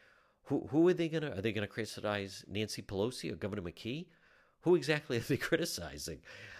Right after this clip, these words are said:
I don't know who they're gonna criticize. And as far as saying what they're gonna do, none of that stuff matters when people are paying, uh, you know, the amount of, all you're watching is every time you go to the big gas pump that the price is higher.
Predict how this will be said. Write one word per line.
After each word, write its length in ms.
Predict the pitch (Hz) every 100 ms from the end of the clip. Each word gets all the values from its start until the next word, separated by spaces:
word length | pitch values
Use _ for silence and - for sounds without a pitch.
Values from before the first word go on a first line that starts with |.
| -
I 80 | 143
don't 100 | 175
know 100 | 127
who 100 | 190
they're 120 | 135
gonna 180 | 80 71
criticize. 580 | - - - 67 65 -
And 100 | 101
as 80 | -
far 200 | 156 165
as 100 | 160
saying 220 | 143 110
what 100 | 104
they're 80 | 85
gonna 180 | 78
do, 380 | 76 151 131 98 - - - - -
none 220 | 104 160
of 80 | 180
that 140 | 131
stuff 280 | - 107 -
matters 560 | 90 110 151 92 90 -
when 120 | 85
people 340 | 117 104 92
are 60 | 90
paying, 580 | - 135 135 95 85 92 _ _ _ _ _ _ _
uh, 380 | 92 90 90 87 -
you 120 | 107
know, 200 | 107 92 98
the 80 | 101
amount 220 | 95 95
of, 60 | -
all 220 | 120 131
you're 140 | 110
watching 480 | 95 101 139 - 85
is 140 | 85 101
every 140 | 98
time 180 | 113 92
you 80 | 92
go 100 | 92
to 80 |
the 80 | 78
big 200 | 69 85
gas 260 | 107 113 -
pump 380 | - 78 76 - _ _ _ _ _ _ -
that 160 | 92
the 60 | -
price 420 | - 113 143 -
is 120 | -
higher. 460 | - - 69 101